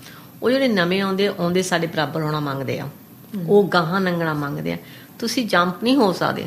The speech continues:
Speaker 1: ਤੁਹਾਨੂੰ step by step ਚੱਲਣਾ ਪੈਣਾ। ਪਰ ਨਹੀਂ, ਯੰਗ ਜਨਰੇਸ਼ਨ ਜਿਹੜੀ ਡਿਫਰੈਂਟ ਆ,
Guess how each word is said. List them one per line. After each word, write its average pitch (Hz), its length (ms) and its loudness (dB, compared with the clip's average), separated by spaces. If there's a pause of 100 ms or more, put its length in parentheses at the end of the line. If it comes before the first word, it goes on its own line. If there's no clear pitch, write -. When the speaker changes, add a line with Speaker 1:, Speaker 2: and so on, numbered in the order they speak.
Speaker 1:
ਤੁਹਾਨੂੰ 196 180 2
step 185 260 -2 (120)
by 190 140 -4
step 202 200 -8
ਚੱਲਣਾ 180 300 -4
ਪੈਣਾ। 156 320 -6 (760)
ਪਰ 180 320 2 (1160)
ਨਹੀਂ, 160 320 0
ਯੰਗ 185 280 2
ਜਨਰੇਸ਼ਨ 175 500 0
ਜਿਹੜੀ 165 220 0
ਡਿਫਰੈਂਟ 156 500 -8
ਆ, 175 140 -4